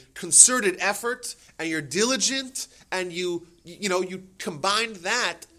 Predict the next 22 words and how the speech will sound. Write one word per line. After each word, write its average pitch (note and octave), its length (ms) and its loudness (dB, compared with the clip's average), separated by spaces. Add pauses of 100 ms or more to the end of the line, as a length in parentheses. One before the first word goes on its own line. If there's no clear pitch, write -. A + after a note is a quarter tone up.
(100)
with F#3+ 280 -4
prayer, C4 540 -4 (320)
you B3+ 140 2
can D4+ 160 -2
overturn D#4 380 -4
it. - 220 -14 (580)
Even D#4 340 -4
though C4+ 160 -4
something B3 320 -6
has, A#3 240 -6
there's A#3+ 140 0
a A#3+ 60 -2
plan C4 300 -6
for A#2+ 160 -14
it, - 180 -18
right? - 160 -16 (300)
You, A#3+ 380 -8
you're A3+ 240 -10
destined G#3+ 440 -8
to A3 60 -16
be, B3+ 180 -14
eh, F#4 40 -12